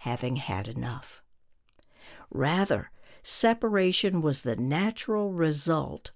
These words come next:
once Noah heard that God had had enough. That's why it is critically important to grow in your understanding of what it means to walk with God.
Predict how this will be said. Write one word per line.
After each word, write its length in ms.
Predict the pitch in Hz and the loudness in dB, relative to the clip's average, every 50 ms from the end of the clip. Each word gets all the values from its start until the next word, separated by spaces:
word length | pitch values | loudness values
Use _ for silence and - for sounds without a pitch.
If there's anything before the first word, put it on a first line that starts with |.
| - _ - | -16 _ -10
once 600 | 147 143 143 151 175 208 226 233 - - - - | -4 -2 0 2 2 2 0 0 -2 -6 -8 -6
Noah 440 | - 156 160 156 156 156 165 165 160 | -4 -2 0 2 2 0 0 0 -2
heard 680 | 156 - - - - 254 220 185 143 123 117 - 160 - | -4 -6 -8 -8 -4 -2 -2 0 0 -2 -2 -4 -4 -4
that 380 | - - - - 151 156 - | -4 -4 -4 -6 -10 -8 -2
God 500 | - 139 135 165 165 - - - - - - - | 0 2 2 2 2 0 -2 -6 -8 -12 -14 -14
had 220 | - - - - | -12 -10 -10 -10
had 240 | - - - 78 - | -8 -8 -8 -8 -8
enough. 500 | - - - - - - - - - - _ _ _ _ _ _ _ _ _ _ _ _ _ _ _ _ _ _ _ _ _ _ _ - | -10 -10 -12 -12 -14 -14 -16 -20 -20 -20 _ _ _ _ _ _ _ _ _ _ _ _ _ _ _ _ _ _ _ _ _ _ _ -4
That's 360 | - - 175 202 - - - | -2 0 0 0 0 -2 -2
why 260 | 240 220 208 196 190 - | -2 0 0 0 0 0
it 140 | - 175 175 | 0 2 4
is 160 | 165 - - | 4 4 2
critically 720 | - - - - - 262 262 254 254 247 - 240 226 220 | 0 -2 -4 -2 2 2 2 2 2 0 2 2 4 4
important 560 | 208 202 190 - - 190 175 151 104 - 110 - | 2 2 0 -4 -4 -4 -4 -2 -2 -2 -2 -2
to 80 | 123 | -2
grow 500 | 127 135 147 147 156 170 170 156 143 139 131 | -2 0 2 2 4 4 4 4 2 2 0
in 120 | 127 135 | 0 2
your 260 | 139 151 156 165 - | 2 2 0 0 -2
understanding 920 | - 165 170 165 180 170 - - - - 165 147 143 135 131 127 123 113 - | 0 0 0 0 0 0 0 0 0 2 2 2 2 2 2 0 -2 -4 -4
of 180 | - - 139 131 | -6 -6 -6 -4
what 240 | 123 131 139 156 | -4 -2 -2 0
it 140 | 190 180 180 | -2 -2 0
means 440 | 170 175 170 170 165 160 165 165 - - - - - - - | 0 0 2 2 2 2 2 0 -2 -4 -8 -16 -14 -6 -2
to 120 | - 165 | 0 0
walk 520 | 143 127 - 113 117 123 135 139 - - | 0 0 0 0 0 0 0 -2 -4 -6
with 200 | - 131 - - | -4 -4 -4 -4
God. 380 | - - - - - - - - | -6 -6 -6 -6 -6 -10 -14 -18